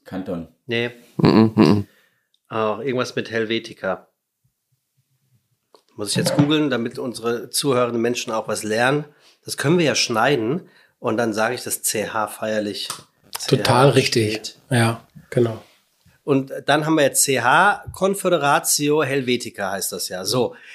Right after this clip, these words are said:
Speaker 2: warum heißt das Dachregion? Also entweder doch,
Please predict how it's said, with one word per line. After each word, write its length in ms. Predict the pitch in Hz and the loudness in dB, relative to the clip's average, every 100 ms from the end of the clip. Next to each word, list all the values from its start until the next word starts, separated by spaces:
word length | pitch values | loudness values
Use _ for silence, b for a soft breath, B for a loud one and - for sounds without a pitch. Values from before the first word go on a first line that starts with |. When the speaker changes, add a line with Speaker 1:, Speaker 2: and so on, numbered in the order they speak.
| B B | B B
Speaker 2:
warum 380 | 143 202 226 170 | 4 4 4 2
heißt 260 | 185 - | 0 0
das 160 | 208 - | -2 0
Dachregion? 640 | 220 - 175 127 101 98 | -2 -2 -2 -2 -2 -2
Also 180 | 135 143 | 0 0
entweder 440 | 156 190 202 202 | -2 0 0 0
doch, 300 | 185 160 - | -2 -6 -8